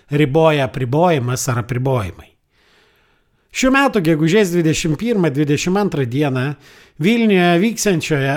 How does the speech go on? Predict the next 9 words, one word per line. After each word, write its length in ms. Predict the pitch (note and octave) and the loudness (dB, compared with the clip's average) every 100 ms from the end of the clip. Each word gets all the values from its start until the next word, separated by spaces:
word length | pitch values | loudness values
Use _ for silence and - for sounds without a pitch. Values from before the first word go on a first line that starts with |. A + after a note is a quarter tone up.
| D#3 | 0
Europinėje 560 | D3+ D3 F#3 A3+ F#3 C#3+ | 0 0 -2 -2 0 0
apribojimų 600 | D#3 C3+ F3 F3 D#3 C3 | -2 -2 0 0 0 -2
teorijos 400 | D3 D#3+ C#3+ A#2 | 0 0 -2 -6
konferencijoje, 1000 | C3+ A#2 D3 F#3 E3 A2 C3 B2+ E3+ G3 - _ - | -8 -6 -2 -2 -2 -4 -6 -6 -6 -10 -16 _ -10
skirtoje 640 | - - E3 F#3+ G3+ G#3+ D3 A#2+ | -6 -4 -4 0 2 2 0 0
daktaro 540 | E3+ F3+ - C#3+ B2 | -2 -2 -4 -4 -4
Elijahu 540 | D#3 D#3 E3+ G3 D#3 C#3+ | -2 0 0 0 -2 -4
Goldrato 540 | B2+ D#3+ D#3+ C3 A#2+ | -2 -2 -2 -4 -8
knygos 560 | G#2 D#3 D#3+ C#3 B2+ | -6 -4 -2 -2 -4